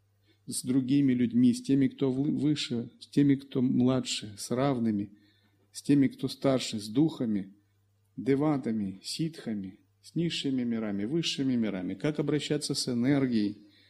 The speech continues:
как обращаться с желаниями. Все это искусство жить как садху.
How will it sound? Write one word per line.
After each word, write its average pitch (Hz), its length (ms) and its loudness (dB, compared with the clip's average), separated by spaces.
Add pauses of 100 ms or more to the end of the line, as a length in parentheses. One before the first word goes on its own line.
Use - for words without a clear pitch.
(320)
как 123 200 -4
обращаться 120 640 -4
с 107 60 -4
желаниями. 110 720 -2
Все - 240 -2
это 139 200 -2
искусство 156 540 0
жить 143 320 2
как - 220 -4
садху. 113 520 -4